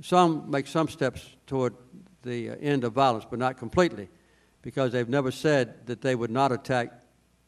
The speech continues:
Israelis of all kinds who were in the West Bank and, and Gaza.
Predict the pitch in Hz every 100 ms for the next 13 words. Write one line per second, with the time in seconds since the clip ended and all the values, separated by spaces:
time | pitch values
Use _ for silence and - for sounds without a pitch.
0 | - 143 131 147 139 123 120 131 165 160
1 | 131 117 117 - _ _ _ _ _ _
2 | _ _ 151 131 120 156 160 151 139 -
3 | - - _ - 127 139 - 131 120 107
4 | 101 98 - 113 104 175 151 107